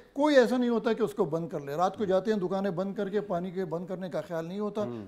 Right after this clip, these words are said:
Speaker 1: और पानी बहता रहता है, उससे नाजायज़
Speaker 2: एक हर घंटे बाद ये चड़काव
Speaker 1: तो, आ,
Speaker 2: करते हैं।
Speaker 1: कैसे इम्प्लीमेंटेशन होगी?
Speaker 2: हाँ।
Speaker 1: जब हम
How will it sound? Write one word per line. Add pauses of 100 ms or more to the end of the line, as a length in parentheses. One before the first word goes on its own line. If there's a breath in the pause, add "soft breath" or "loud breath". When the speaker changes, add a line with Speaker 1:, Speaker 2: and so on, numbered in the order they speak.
Speaker 1:
और
पानी
बहता
रहता
है, (460 soft breath)
उससे (640)
नाजायज़
Speaker 2:
एक (400 soft breath)
हर
घंटे
बाद
ये
चड़काव
Speaker 1:
तो,
आ,
Speaker 2:
करते
हैं।
Speaker 1:
कैसे
इम्प्लीमेंटेशन
होगी?
Speaker 2:
हाँ।
Speaker 1:
जब
हम